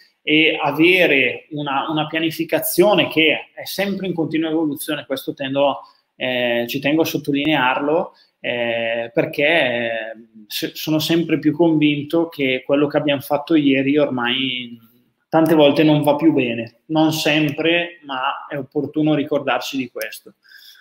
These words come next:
Quindi il nostro è un ruolo fondamentale dal punto di vista della formazione. Stiamo parlando di bambini, di ragazzini, di ragazzi.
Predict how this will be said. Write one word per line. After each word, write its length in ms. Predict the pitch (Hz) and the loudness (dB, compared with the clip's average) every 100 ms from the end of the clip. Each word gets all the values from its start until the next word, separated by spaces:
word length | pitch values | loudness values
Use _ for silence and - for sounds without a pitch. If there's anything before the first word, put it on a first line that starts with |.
| _ _ _ _ | _ _ _ _
Quindi 220 | - 185 165 | -4 2 2
il 380 | 156 - 165 | 0 -2 0
nostro 760 | 170 190 196 - 196 208 220 - | 2 2 0 0 2 4 4 2
è 80 | 185 | 2
un 80 | 165 | 2
ruolo 320 | 151 165 175 | 2 2 2
fondamentale 1040 | 175 170 165 175 156 - 131 135 156 170 - _ _ _ _ _ _ _ _ _ - | 0 -2 -2 -2 -4 -2 0 0 0 -2 -10 _ _ _ _ _ _ _ _ _ -10
dal 240 | - 139 135 | -4 -2 -2
punto 260 | 147 147 | -2 -2
di 120 | 156 147 | 0 0
vista 280 | 135 - | -2 -2
della 180 | 151 147 | 0 0
formazione. 1120 | 147 160 156 147 - - 151 160 139 127 - _ | 0 0 0 0 -2 0 4 4 2 -2 -10 _
Stiamo 260 | - 139 | -6 -4
parlando 440 | 139 139 139 147 151 | -2 0 0 2 2
di 120 | 143 | 2
bambini, 580 | 143 135 135 151 180 196 | 2 0 0 2 2 0
di 140 | 147 | 0
ragazzini, 760 | 120 123 127 - - 175 180 170 | 0 -2 -4 -6 -4 0 0 0
di 140 | 143 | 0
ragazzi. 720 | 127 120 123 139 - 180 180 | 0 0 0 0 0 0 0